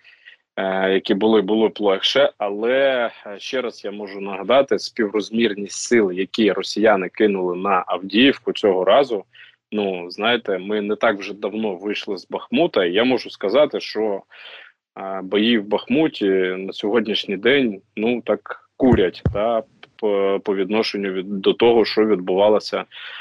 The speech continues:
безпосередньо в Авдіївці, тому що ту кількість піх-, піхоти і техніки, і снарядів,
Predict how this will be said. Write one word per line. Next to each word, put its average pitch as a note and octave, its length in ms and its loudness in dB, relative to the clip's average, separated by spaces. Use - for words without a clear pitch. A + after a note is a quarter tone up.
безпосередньо G#2 920 0
в G2+ 340 6
Авдіївці, G2+ 800 -2
тому G2+ 180 -2
що - 220 -2
ту B2 200 2
кількість A#2 500 0
піх-, - 280 -4
піхоти F#2+ 1000 -2
і G2+ 500 -2
техніки, G2+ 680 0
і A2 80 0
снарядів, G#2+ 640 2